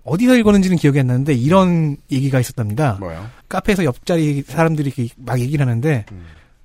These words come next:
Speaker 1: 한국은 조선시대 이-, 훨씬 이전부터 커피가 있었다.
Speaker 2: 음.
Speaker 1: 왜냐면 문익점이 모카씨를 <laughs> 들여오지 않았느냐. <laughs> 네, 백 퍼센트 모카가 아니고요. 목화입니다.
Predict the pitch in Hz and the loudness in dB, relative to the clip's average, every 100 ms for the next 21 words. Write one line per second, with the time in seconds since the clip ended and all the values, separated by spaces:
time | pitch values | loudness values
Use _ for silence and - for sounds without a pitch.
0 | - - 220 214 214 202 185 175 165 180 | -14 0 2 2 0 -2 -2 -2 0 0
1 | 170 131 139 - 294 - 262 175 170 139 | 0 -2 -4 -2 0 4 2 2 -4 -4
2 | - 226 233 147 131 - 117 117 95 92 | -6 -4 -2 -2 -4 -6 -4 -4 -6 -14
3 | 85 78 - - _ - _ - 165 165 | -16 -18 -20 -20 _ -20 _ -4 0 0
4 | 147 139 180 208 190 160 120 120 - - | 0 0 0 0 0 -2 -2 -6 0 2
5 | 226 - 185 165 143 - - - - - | 2 2 0 2 2 -2 -10 -2 2 4
6 | 208 932 932 202 196 175 180 180 190 175 | 4 2 0 2 4 4 4 0 2 2
7 | 170 156 160 - 311 855 932 - - - | 2 0 -2 0 4 4 6 4 6 2
8 | 1077 508 - 554 - 554 - 539 - - | 4 2 2 -2 -2 -2 -4 -4 -6 -6
9 | 339 349 - - 1047 - - 320 466 480 | -6 -6 2 2 4 4 4 4 4 6
10 | 415 - 403 392 - 415 - 320 294 - | 2 2 -2 -2 0 0 0 -12 -16 0
11 | - - 165 480 151 - - 196 453 285 | 2 2 6 4 4 2 2 4 4 6
12 | 302 480 165 185 - - 240 254 175 156 | 6 4 2 2 4 4 6 4 2 0
13 | 180 160 131 180 - 240 240 226 160 120 | 0 0 0 -6 -2 2 4 2 -2 -4
14 | 220 | -4